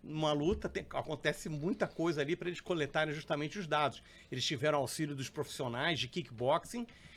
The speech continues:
e fizeram alguns movimentos pra captar justamente essas, é, esses movimentos e ver como os robôs no futuro poderão estar em contato direto com humanos, né? Então,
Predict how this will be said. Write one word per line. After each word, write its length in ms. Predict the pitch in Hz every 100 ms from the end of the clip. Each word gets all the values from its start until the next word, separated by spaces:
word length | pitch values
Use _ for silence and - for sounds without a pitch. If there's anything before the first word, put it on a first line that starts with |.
| - 147
e 360 | 165 226 269
fizeram 400 | - 214 160 170
alguns 400 | 135 175 160 -
movimentos 840 | 156 165 156 143 143 180 220 208 - - - -
pra 160 | - 131
captar 420 | 151 135 - 151
justamente 800 | 123 156 175 139 139 160 - 185 143
essas, 560 | 147 - 170 143 - - - _
é, 580 | 143 131 127 123 123 123
esses 160 | 143 156
movimentos 640 | 175 165 170 139 165 151
e 80 | 180
ver 400 | 123 147 175 151 - - _
como 580 | - 170 214 214 208 190
os 120 | 165
robôs 400 | 147 147 135 123
no 100 | 165
futuro 420 | 165 180 165 175
poderão 760 | 196 202 202 202 156 151 175 202 - - -
estar 380 | - - 156 185
em 80 |
contato 460 | 185 190 - 147 156
direto 440 | 135 175 143 147
com 120 | - 208
humanos, 500 | 185 139 120 104 -
né? 160 | 123
Então, 380 | 127 151 160